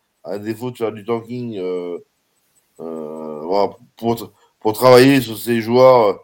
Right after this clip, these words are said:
pour créer une équipe pour l'année prochaine. Mais honnêtement, euh, moi, moi,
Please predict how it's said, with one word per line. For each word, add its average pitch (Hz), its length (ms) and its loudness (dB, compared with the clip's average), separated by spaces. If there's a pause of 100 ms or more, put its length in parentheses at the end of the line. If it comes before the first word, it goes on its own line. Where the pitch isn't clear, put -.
(280)
pour 101 140 -18
créer 127 140 0
une 123 80 -4
équipe 120 200 -10
pour 110 120 -4
l'année 110 140 -6
prochaine. 139 400 -6 (540)
Mais 92 140 -12
honnêtement, 113 680 0
euh, 98 240 -4
moi, 101 240 -6
moi, 120 500 0